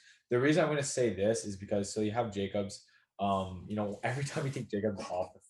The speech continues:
field, you're kinda helping the opposing defense. But the, the,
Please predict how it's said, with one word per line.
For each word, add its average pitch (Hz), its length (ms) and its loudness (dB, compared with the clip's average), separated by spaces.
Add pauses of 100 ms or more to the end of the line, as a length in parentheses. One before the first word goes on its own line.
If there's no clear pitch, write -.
field, 98 300 0
you're 92 120 -4
kinda 95 200 -4
helping 92 260 -6
the 90 60 -8
opposing 87 320 -10 (120)
defense. 113 420 -8 (400)
But - 320 2
the, 131 100 -6
the, 147 340 0